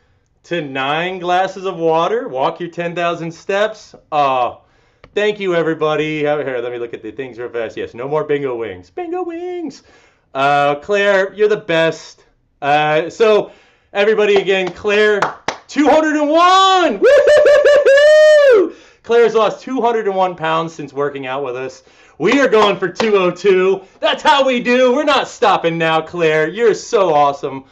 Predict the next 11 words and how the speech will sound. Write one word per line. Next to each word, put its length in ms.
We 140
love 280
you. 500
Uh, 760
Rachel, 440
thank 380
you. 420
Asha, 520
thank 300
you. 140
Jen, 600